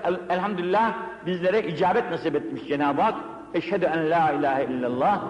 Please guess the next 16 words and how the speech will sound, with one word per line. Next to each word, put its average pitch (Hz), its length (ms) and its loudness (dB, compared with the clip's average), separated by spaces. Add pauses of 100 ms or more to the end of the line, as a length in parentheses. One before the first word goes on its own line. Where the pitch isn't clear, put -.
(240)
ve 165 100 4
eşhedü 160 320 0
enne 175 280 -2
Muhammeden 143 560 -2
Resulullah." 147 520 0
diyerekten 147 480 0 (400)
Peygamberimizin 165 760 0
getirdiği 170 400 2
ahkamı 165 500 0 (240)
kabul 254 280 4
etmişiz. 202 400 -2 (300)
Onlar 233 280 2
ise 185 160 0
etmemiş, 160 640 -2 (320)
isyan 214 300 0
etmişlerdir. 120 480 -4